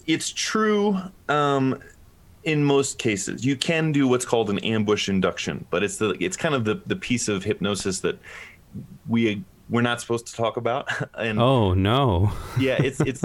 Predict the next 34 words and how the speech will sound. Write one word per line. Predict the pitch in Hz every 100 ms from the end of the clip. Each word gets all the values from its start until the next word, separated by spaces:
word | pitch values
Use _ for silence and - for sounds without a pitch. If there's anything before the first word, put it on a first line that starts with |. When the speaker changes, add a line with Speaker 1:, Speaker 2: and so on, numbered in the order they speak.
| 143
Speaker 1:
it's, | 139 -
it's, | - 135 -
it's | 143 131
a | 143
little | 160 147
dark | 120 120 117
side | 117 107 101
of, | 95 -
of | 101 98
hypnosis, | 98 107 98 95
but | 95 98
you | 135
can, | 156 - 117 110 95 - - - -
uh, | 101 98
put | - 123
someone | - 107 98
into | 95 -
trance | - 101 92 -
without | 95 92 87 - - - -
them | 104 98
asking | 95 92 101 98
to. | 95 98 101 - - - - - -
Um, | 196 202 202 202 95 190
but | 123 117
it's, | 107 -
it's | 113 - - -
unethical. | 123 110 - 113 113 113 113 - -
And | 98 95
so, | 92 98 87 82 - - _ -
you | 95
know, | 82 - - - - - _ _ _ -
there | 87
you | 85
go. | 90